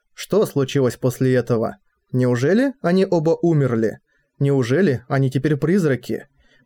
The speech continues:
Нет, в таком случае мир вокруг них стал бы чёрно-белым. Но он отчётливо видел рубиновый блеск глаз Утай.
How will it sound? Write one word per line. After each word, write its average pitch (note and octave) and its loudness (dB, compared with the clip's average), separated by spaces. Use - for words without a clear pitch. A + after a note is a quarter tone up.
Нет, D3+ 0
в - -20
таком C3+ -2
случае C#3+ 0
мир D3 2
вокруг B2+ -2
них E3+ 0
стал C4 -2
бы D#3+ 0
чёрно-белым. B2+ 0
Но D3 2
он D3+ 0
отчётливо E3+ 0
видел C3+ 0
рубиновый D#3 0
блеск B2 -2
глаз C3 0
Утай. B2+ -2